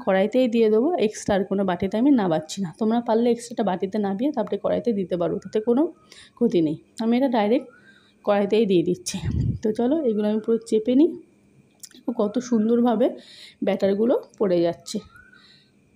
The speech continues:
এই আমার ছোট্ট এই ব্যাগটা দিয়ে। আমার এটা, এটা দিয়ে যখন আমি তালের বড়া করি তখন এটা আমার খুব কাজে লাগে। আর দেখো এই দেখো যে আমের যে, যে পাতলা যে খোসাগু-, মানে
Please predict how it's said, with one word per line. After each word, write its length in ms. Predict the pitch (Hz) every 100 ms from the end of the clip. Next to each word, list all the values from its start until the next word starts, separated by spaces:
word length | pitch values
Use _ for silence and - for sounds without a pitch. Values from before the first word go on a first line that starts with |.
| _ _ _
এই 220 | 208 247 311
আমার 220 | 208 208 226
ছোট্ট 320 | 285 277 -
এই 120 | 277
ব্যাগটা 420 | 247 185 - 196
দিয়ে। 240 | 170 170 175 -
আমার 200 | 214 220
এটা, 280 | 220 233 - -
এটা 220 | 240 254
দিয়ে 240 | 240 233 247
যখন 240 | 214 214
আমি 120 | 220
তালের 340 | 226 185 190 226
বড়া 220 | 226 196
করি 240 | 196 226 262
তখন 200 | 208 202
এটা 180 | 196 202
আমার 160 | 226
খুব 240 | 247 285 247
কাজে 220 | 196 175
লাগে। 240 | 185 190 269 - _ _ - - - _ _ 1077 - _ _ _ _
আর 220 | 240 202 196
দেখো 280 | 190 190
এই 120 | 240 220
দেখো 220 | 214 254
যে 120 | 233 -
আমের 400 | 196 208 254 262
যে, 200 | 240 285
যে 160 | 233 240 -
পাতলা 440 | 196 190 220 240
যে 120 | 247
খোসাগু-, 600 | 277 - 202 247 247 247
মানে 260 | 233 214